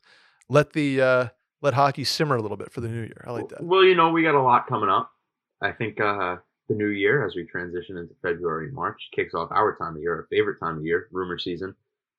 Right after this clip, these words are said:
Speaker 2: Um, so I decided to cut back on the,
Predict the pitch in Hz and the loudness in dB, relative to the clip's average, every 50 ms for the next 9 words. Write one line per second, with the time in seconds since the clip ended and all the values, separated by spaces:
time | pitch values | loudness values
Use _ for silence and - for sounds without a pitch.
0 | _ - 98 95 95 92 92 95 90 - - 110 113 120 117 - - 104 107 113 | _ -4 -2 0 0 0 -2 -4 -6 -4 -2 0 0 0 -2 -4 -4 -2 -2 -2
1 | 110 - - 110 113 110 104 104 113 131 - _ _ _ _ _ _ _ _ - | -4 -6 -10 -10 -8 -8 -10 -10 -14 -16 -20 _ _ _ _ _ _ _ _ -6
2 | 151 151 143 - 120 110 113 - - 78 101 101 101 98 90 | -6 -2 0 2 2 2 0 -2 -6 -8 -6 -4 -4 -4 -6